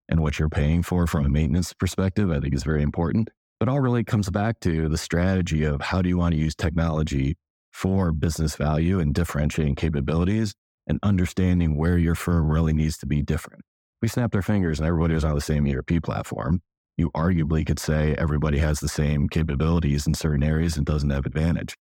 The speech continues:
But we know that's not true because every organization does things differently, and that's the value they provide in the marketplace. They just need to be very specific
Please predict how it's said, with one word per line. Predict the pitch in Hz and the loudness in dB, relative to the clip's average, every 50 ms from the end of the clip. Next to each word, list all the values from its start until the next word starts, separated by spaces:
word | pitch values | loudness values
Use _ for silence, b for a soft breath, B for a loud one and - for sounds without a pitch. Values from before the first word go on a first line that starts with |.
| _ _ - | _ _ -4
But | - 85 71 - | -4 -2 -2 0
we | 85 87 | 0 2
know | 82 85 98 107 104 | 2 2 2 2 2
that's | 82 82 78 - - - - _ _ - | 2 0 -2 -2 -6 -14 -16 _ _ -2
not | 92 92 80 78 - | 0 0 0 -2 -4
true | - - 127 101 - 71 95 120 113 110 | -2 -2 0 0 0 0 0 0 0 -2
because | 85 78 - 78 76 73 - - | -2 0 0 0 0 0 -2 -2
every | 90 87 85 78 | -2 0 2 2
organization | 80 80 78 73 73 71 71 82 82 80 73 - - 65 69 73 - _ _ _ _ _ - - | 2 2 0 0 0 0 0 0 0 0 -2 -2 -2 -2 -2 -2 -2 _ _ _ _ _ -4 0
does | 92 95 95 - | 0 0 0 0
things | - 87 82 76 73 | 0 0 0 0 0
differently, | - 87 82 - 90 - 76 80 78 | 0 0 0 0 0 0 2 2 2
and | 76 | 2
that's | 80 85 85 - | 2 0 0 -2
the | - 71 | -2 -2
value | 73 73 76 82 85 82 78 | 0 0 0 0 0 0 0
they | 73 71 | -2 -2
provide | - 76 76 80 73 78 76 76 71 | -2 -2 -2 0 0 0 0 0 0
in | 71 | 0
the | 67 65 | 0 -2
marketplace. | 69 71 80 - 107 95 - 113 113 123 135 - - - _ _ _ _ _ _ - | -2 -2 -2 -2 -4 -2 -2 -2 0 -2 -2 -4 -8 -16 _ _ _ _ _ _ -4
They | - 104 | -2 0
just | 98 98 90 92 | 0 0 0 2
need | 87 90 85 | 0 0 0
to | 73 | 2
be | 82 82 80 | 2 0 2
very | 73 90 87 85 80 | 2 2 0 0 -2
specific | - - - 78 - 90 90 - 82 73 - - | -2 -4 -6 -2 0 0 0 0 0 -4 -4 -8